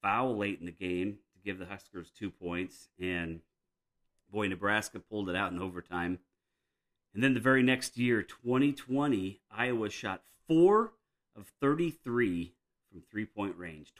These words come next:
twelve percent. Ended up losing just seventy-six to seventy, but you can't shoot that poorly from three. At some point, you gotta stop shooting threes, I guess, if you're shooting that poorly. But Jabo was out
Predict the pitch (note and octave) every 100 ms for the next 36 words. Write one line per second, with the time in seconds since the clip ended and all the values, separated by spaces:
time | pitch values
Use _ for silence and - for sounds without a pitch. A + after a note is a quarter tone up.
0 | _ G#2+ B2 D3 - G#2 - F#2+ E2+ E2+
1 | _ _ _ _ _ _ _ _ D#3+ G#3
2 | F3 - B2 F#3+ E3+ G#2+ G2+ - A#2+ A2
3 | A2 G#2 A#2+ - G#2+ - A2 B2 D3 F2+
4 | C#2+ _ _ G2+ G2 - _ _ _ _
5 | _ A#2+ - D3 A#2 - B2 - G2+ -
6 | A2+ G#2+ G2+ F2 F2+ - F#2 A#2 G#2 E2
7 | _ _ _ _ - E3+ C#3 B2 A#2+ A#2
8 | - - G#2+ - E3+ A3 B2 - G2+ F2+
9 | F#2 F2+ F#2 - - G2 A2+ G2+ F#2+ F2
10 | - A2 A2 E2+ D#2+ A#2 C#3+ D3 B2 G2
11 | G#2 A2 A2+